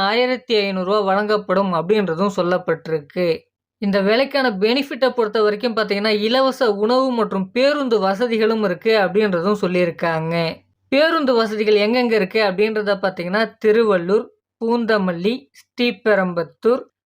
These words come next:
காஞ்சிபுரம், தாம்பரம் மற்றும் சிங்கப்பெருமாள் கோயில் போன்ற இடங்களுக்கெல்லாம் பிக்கப் and டிராப்புக்கு பேருந்து வசதிகளும் இந்த நிறுவனத்துல இருந்தே இருக்கு. இந்த நிறுவனத்துல டியூட்டி ஹவர்ஸை பொறுத்த வரைக்கும் பார்த்தீங்கன்னா,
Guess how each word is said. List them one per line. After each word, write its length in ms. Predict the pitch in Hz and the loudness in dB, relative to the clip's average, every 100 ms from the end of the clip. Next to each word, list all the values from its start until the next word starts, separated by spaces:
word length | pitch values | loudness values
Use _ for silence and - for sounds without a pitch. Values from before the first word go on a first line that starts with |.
| - | -4
காஞ்சிபுரம், 760 | 214 214 240 233 220 180 202 247 _ _ _ - | 0 2 0 -2 -2 0 -2 -4 _ _ _ -4
தாம்பரம் 680 | 202 208 233 208 180 202 269 _ _ _ 208 | 0 0 0 -2 0 0 -4 _ _ _ -4
மற்றும் 440 | 214 214 214 190 | -4 -2 -4 -4
சிங்கப்பெருமாள் 880 | 202 233 247 277 254 220 214 190 165 | -6 -4 -2 -2 0 0 2 0 -2
கோயில் 360 | - 175 165 - - | -4 -4 -4 -12 -2
போன்ற 260 | 214 220 208 | 0 0 2
இடங்களுக்கெல்லாம் 640 | 214 233 190 - 240 240 | 0 2 -2 0 -2 -2
பிக்கப் 460 | - 254 - 285 277 | -6 -8 -2 -4 0
and 140 | 196 | -2
டிராப்புக்கு 500 | 180 170 160 160 190 262 - | 0 0 -2 -6 -6 -8 0
பேருந்து 460 | 233 240 220 180 | 2 2 2 -2
வசதிகளும் 640 | 175 185 185 226 214 220 233 | -2 -2 -4 -2 0 0 0
இந்த 180 | 202 180 | 0 0
நிறுவனத்துல 540 | 180 196 208 196 185 | 2 2 0 0 0
இருந்தே 280 | 165 170 190 | 0 0 0
இருக்கு. 460 | 160 143 - 180 170 160 _ _ _ - | 0 -4 -6 -2 -2 -4 _ _ _ -2
இந்த 180 | 240 240 | 0 2
நிறுவனத்துல 420 | 247 285 294 277 214 | 2 2 0 -2 -2
டியூட்டி 360 | 190 269 294 285 | -2 -4 -2 -2
ஹவர்ஸை 400 | 233 220 226 247 | 0 0 -2 -4
பொறுத்த 300 | 214 208 214 | -2 -2 0
வரைக்கும் 360 | 208 202 233 214 | -2 -2 -6 -4
பார்த்தீங்கன்னா, 380 | 214 202 202 | -4 -2 0